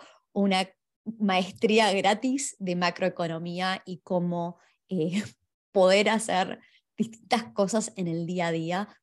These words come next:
para combatir la inflación. La verdad es que acá estamos viendo en la pantalla la tasa de inflación de los últimos treinta y nueve años, comparado a la media mundial, o sea, esto es desde mil novecientos setenta y nueve.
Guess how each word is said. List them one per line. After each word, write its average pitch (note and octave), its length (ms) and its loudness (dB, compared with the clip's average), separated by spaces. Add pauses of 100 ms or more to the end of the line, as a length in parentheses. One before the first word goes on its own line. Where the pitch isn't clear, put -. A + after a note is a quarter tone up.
para E3+ 220 0
combatir E3 520 -4
la D#3+ 80 -4
inflación. D3+ 720 -8 (640)
La G3 140 4
verdad G3+ 500 4
es F3+ 260 -10
que F#3 220 0
acá F#3+ 460 0
estamos F3 260 -8
viendo F3 160 -4
en F3+ 60 -2
la E3 100 -6
pantalla E3 600 -4
la D#3 120 -2
tasa F3 240 -6
de F3 40 -2
inflación E3+ 320 -8
de E3+ 60 -8
los D#3+ 120 -12
últimos E3 320 -8
treinta D#3+ 260 -6
y - 20 -6
nueve E3 220 -2
años, C#4 600 2 (300)
comparado F3 460 2
a F3+ 40 4
la E3 100 0
media E3+ 240 -4
mundial, E3 420 0
o F#3+ 60 0
sea, D#3+ 200 -4
esto E3 260 -6
es D#3+ 100 -4
desde E3 220 -8
mil E3 140 -6
novecientos E3+ 180 -6
setenta C#3+ 300 -10
y C#3+ 40 -6
nueve. G3+ 440 0